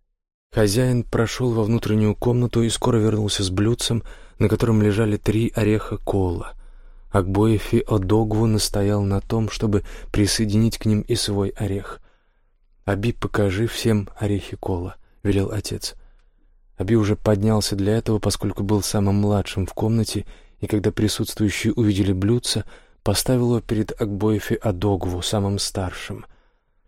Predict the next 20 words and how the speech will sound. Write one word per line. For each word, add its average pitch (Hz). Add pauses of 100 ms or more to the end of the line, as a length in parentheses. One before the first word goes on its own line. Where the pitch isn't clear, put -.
(100)
Одогву 107
не 113
был 101
христианином, 107 (440)
но 110
о 101
христианстве 120
кое-что 110
знал. 101 (680)
Как -
и 123
многие 107
в 95
Умуофии, 107
раз 101
в 98
год 110
он 101
посещал -
церковь -